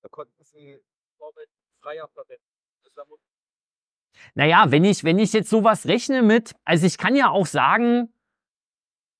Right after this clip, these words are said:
Speaker 2: ähm, jetzt wieder in weiß, weil es, weil es prinzipiell wieder richtig ist. Also ich kann natürlich auch so hinschreiben, ich mache mal einen Strich. Ja,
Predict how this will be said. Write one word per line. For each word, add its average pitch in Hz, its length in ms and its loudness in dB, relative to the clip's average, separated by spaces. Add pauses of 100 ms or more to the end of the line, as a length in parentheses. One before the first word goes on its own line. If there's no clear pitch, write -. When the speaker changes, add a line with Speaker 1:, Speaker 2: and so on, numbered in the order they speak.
(160)
Speaker 2:
ähm, 185 760 0 (720)
jetzt 143 240 -2
wieder 180 280 2
in 160 220 2
weiß, 156 380 0
weil 170 160 2
es, - 260 -4
weil 139 140 -2
es 165 100 -4
prinzipiell 180 500 0
wieder 165 160 2
richtig 208 340 -4
ist. 240 280 -2 (280)
Also 160 200 2
ich 170 120 0
kann 180 180 -2
natürlich 214 560 0
auch 185 180 2
so - 180 2
hinschreiben, 208 840 2 (2000)
ich 147 100 -10
mache 143 160 0
mal 143 80 0
einen 113 100 0
Strich. - 480 -2 (1700)
Ja, 139 280 -4